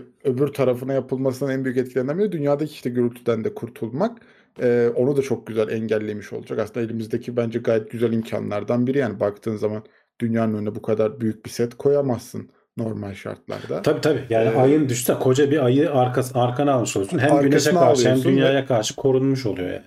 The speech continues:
Speaker 1: evreni çok güzel, çok rahat bir şekilde dinleyebilecek potansiyelin olacak belki de.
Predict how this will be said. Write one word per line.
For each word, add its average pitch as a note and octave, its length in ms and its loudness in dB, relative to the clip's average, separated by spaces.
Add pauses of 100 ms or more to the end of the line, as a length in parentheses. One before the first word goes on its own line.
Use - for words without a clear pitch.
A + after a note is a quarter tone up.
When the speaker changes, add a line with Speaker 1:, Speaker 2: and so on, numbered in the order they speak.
(160)
Speaker 1:
evreni D3+ 600 0
çok D#3+ 260 -2
güzel, D3+ 260 0
çok D#3+ 300 -2
rahat D3 240 0
bir C3+ 60 -14
şekilde C#3 400 -8
dinleyebilecek C#3+ 680 -6
potansiyelin C#3+ 640 -4
olacak A2+ 300 -6 (120)
belki G#2 320 -8
de. F3+ 160 -8